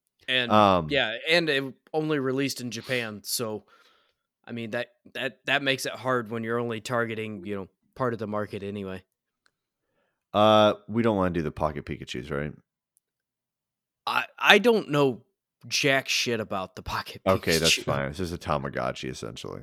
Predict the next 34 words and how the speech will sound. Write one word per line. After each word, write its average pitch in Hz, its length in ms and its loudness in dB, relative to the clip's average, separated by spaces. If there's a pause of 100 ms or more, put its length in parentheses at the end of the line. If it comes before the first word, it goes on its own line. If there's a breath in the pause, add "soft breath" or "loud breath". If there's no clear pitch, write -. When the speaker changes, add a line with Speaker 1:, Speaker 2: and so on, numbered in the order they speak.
(120)
Speaker 1:
Right, 143 340 6
it, 151 220 4
it 151 240 0 (160)
Speaker 2:
Yeah. 71 340 2
Speaker 1:
I, 175 240 8
I 190 120 10
mean, 190 180 10
I 180 140 12
know 185 240 10
that, 151 480 8
but 139 280 6
other 151 300 8
than 135 140 4
that, 131 180 4
I, 123 140 4
I 113 40 0
Speaker 2:
Let's 113 280 8
Speaker 1:
never 131 240 4
even 117 200 0
fucked 117 300 -2
with 101 160 -12
one. 90 220 -8 (180 soft breath)
Speaker 2:
Then 98 160 4
let's 92 260 2
talk 92 340 8
about 76 500 0 (680)
the 101 80 -4
Game 82 340 -4
Boy 76 140 -4
Color, 69 360 -4
baby. 64 480 -14 (100)
Let's 92 300 -2
fucking 73 680 -4
go. 104 380 6